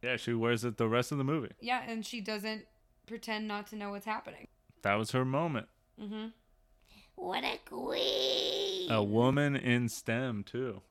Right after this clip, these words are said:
Speaker 2: A meteorologist miracle.
Speaker 1: <laughs> Yes, Sam.
Speaker 2: The Doppler says, "There's a storm coming,"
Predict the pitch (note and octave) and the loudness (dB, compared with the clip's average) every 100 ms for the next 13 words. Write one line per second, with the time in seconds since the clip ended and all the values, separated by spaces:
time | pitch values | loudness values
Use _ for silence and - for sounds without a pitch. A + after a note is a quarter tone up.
0 | _ - B3 B3 B3 A#3+ B3+ B3 A3+ A3 | _ -6 -4 -4 -4 -2 -2 -2 -2 -2
1 | A3+ A3 G#3 A3+ A3+ - A3+ A3+ A3 A3 | -4 -6 -6 -4 -4 -6 -8 -6 -6 -8
2 | G#3 - A#3+ - - - - - - B2 | -10 -10 -8 -8 -10 -8 2 2 2 2
3 | - - - - G#4+ - G#4+ - - - | 2 2 0 4 4 4 0 0 -20 -20
4 | - - A#2+ A2+ A2+ A#2 A2+ - - A#2+ | -10 -2 4 6 6 4 4 0 0 4
5 | A2+ A2 G#2+ G#2+ A#2+ A#2+ _ _ _ - | 4 4 2 -2 -8 -14 _ _ _ -10
6 | A#3+ G3+ A3+ A3 A3+ - A#3 A3+ A3 A3 | -8 -6 0 2 0 -4 -6 -2 0 0
7 | A3 A#3 A#3 - _ - - - - - | -2 -6 -14 -20 _ -14 -10 -8 -8 -10
8 | - - - A3+ A3 G#3 A3 - G#3 G#3 | -14 -18 -12 -6 -6 -6 -10 -8 -6 -6
9 | G#3 A3 A3 A3 A3+ A3+ C4+ | -8 -8 -8 -8 -10 -10 -12